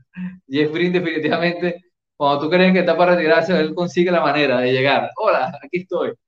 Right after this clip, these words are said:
Eh, el año pasado fue con Brooklyn, este año ya está clavado ahí <laughs> en, en la rotación de Denver.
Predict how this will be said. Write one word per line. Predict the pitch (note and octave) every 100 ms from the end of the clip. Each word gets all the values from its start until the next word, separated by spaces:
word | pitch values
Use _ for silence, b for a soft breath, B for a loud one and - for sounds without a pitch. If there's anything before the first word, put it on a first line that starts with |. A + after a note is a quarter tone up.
| _ _ _ _
Eh, | B2 B2+
el | B2
año | C#3+
pasado | E3 D#3 D#3
fue | E3
con | E3 E3
Brooklyn, | F#3 G3 G#3 G3+ - _ _ -
este | A#2 D#3 D3+
año | C#3+ D#3 D#3+ D#3 _ _ _ _ _ -
ya | C3+
está | - D3+
clavado | D#3+ D3+ D3+ D3+ D3+
ahí | D3+
<laughs> | D3+
en, | F#3+ - -
en | C#3
la | C3+
rotación | C3 B2+ B2 - C3+
de | D3
Denver. | D3 E3 E3 E3+